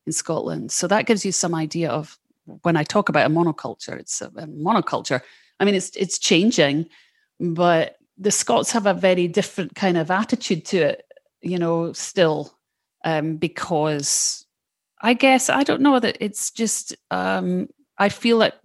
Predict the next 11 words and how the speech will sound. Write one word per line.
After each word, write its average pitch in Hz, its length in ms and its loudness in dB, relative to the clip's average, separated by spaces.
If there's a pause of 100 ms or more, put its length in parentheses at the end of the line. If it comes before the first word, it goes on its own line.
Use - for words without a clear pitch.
that - 240 -6
Scottish - 420 -6
people 185 320 -4
are 170 120 0
horrified 165 920 0
by 160 260 -2
what 165 480 -4
they 170 100 -2
see 175 280 -4
going 165 240 2
on 160 340 2